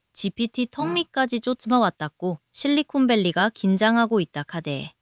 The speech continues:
그리고 이십팔 년간 미궁이던 투팍 샤커 사레스커 사레크이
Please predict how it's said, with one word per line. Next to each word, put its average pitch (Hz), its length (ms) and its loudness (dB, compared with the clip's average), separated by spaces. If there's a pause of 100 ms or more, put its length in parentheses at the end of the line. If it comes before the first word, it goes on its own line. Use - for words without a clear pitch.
(920)
그리고 202 360 2
이십팔 285 480 -2
년간 277 440 4
미궁이던 208 680 2
투팍 - 460 -4
샤커 254 420 -2
사레스커 269 640 -2
사레크이 240 640 0